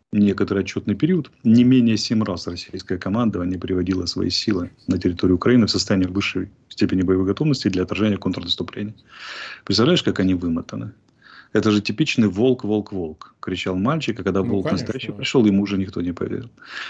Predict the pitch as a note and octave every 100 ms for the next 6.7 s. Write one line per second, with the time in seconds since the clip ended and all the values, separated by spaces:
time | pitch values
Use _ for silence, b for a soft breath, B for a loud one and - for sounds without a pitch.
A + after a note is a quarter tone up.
0 | B B _ - G#2 C3+ B2+ C#3 C3+ C3
1 | A2 G#2+ A2 G#2 G#2+ - B2 - - -
2 | - - F2+ F2+ D#2+ D#2+ E2 - - A2
3 | A2 - G#2 - A2+ G#2 G#2+ B2+ G#3 -
4 | _ _ - G#2 - G#2 G#2 G2+ A2 C3
5 | C#3 C3+ B2 - C3 B2+ A2+ F#2+ F2 F#2+
6 | F#2 F2+ F2 F#2 - - -